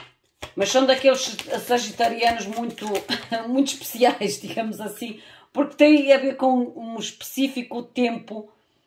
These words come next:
para aparecer esta constelação, eh, no mapa astral, no universo. Ela aparece de, de um chi-, agora eu não vos sei dizer que diferença de anos, eh, é necessária para aparecer esta, esta constelação.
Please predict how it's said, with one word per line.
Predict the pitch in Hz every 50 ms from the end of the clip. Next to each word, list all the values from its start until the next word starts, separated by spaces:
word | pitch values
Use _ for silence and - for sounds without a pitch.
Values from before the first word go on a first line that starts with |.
| _ _ _ _
para | - 240 262 262 254 247
aparecer | 247 247 233 233 226 - - 240 240 233 -
esta | 247 240 226 - 240 226
constelação, | - 233 233 233 - - - 202 214 208 202 - - 208 202 202 202 196 - _ _ _
eh, | 185 185 185 185 180 180 180 180 170 170 156 - - - - - - - - - _ _ _ _ _ _ _ _ _ _ _ _ _ _ _ _
no | 214 226 233 233
mapa | 240 233 226 233 240 233 - 175
astral, | 175 175 - - 190 180 170 170
no | 170 180 190
universo. | 196 202 202 190 180 170 165 156 135 - - - 135 123 - - _ _
Ela | - 190 208 226
aparece | 226 226 - 240 233 247 247 240 240 - -
de, | 214 240 220 - 208
de | 190 202
um | 220 220 214
chi-, | - - 240 240 -
agora | 214 202 202 247 247
eu | 247 247
não | 240 240 233
vos | 196 - -
sei | - 226
dizer | 208 175 185 208 214 214 202 - - - - - _ _ _
que | - 233 214
diferença | 185 233 233 240 - 220 214 220 226 220 220 214
de | 196 - 180 190
anos, | 196 196 196 196 190 185 - - - -
eh, | 175 175 170 170 165 165 170 -
é | 202 196
necessária | 190 202 196 - 185 175 - 202 202 202 196 190
para | 190 - - 196 185 180
aparecer | 180 - 196 - - - 190 190 170
esta, | 175 175 175 - -
esta | - 190 170 165 - - 185 170
constelação. | 165 - - 185 180 180 - - 175 170 160 - - 147 135 127